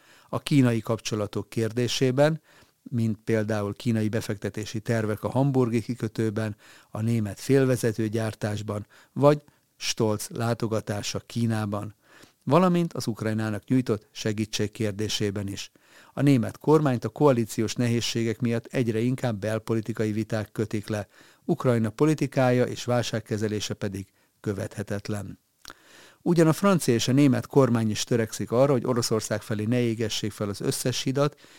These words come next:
és emiatt vonakodnak Ukrajna erőteljes gazdasági és katonai támogatásától,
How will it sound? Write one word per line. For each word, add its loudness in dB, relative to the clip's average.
és -2
emiatt 2
vonakodnak 2
Ukrajna -2
erőteljes -2
gazdasági -2
és -4
katonai -2
támogatásától, -2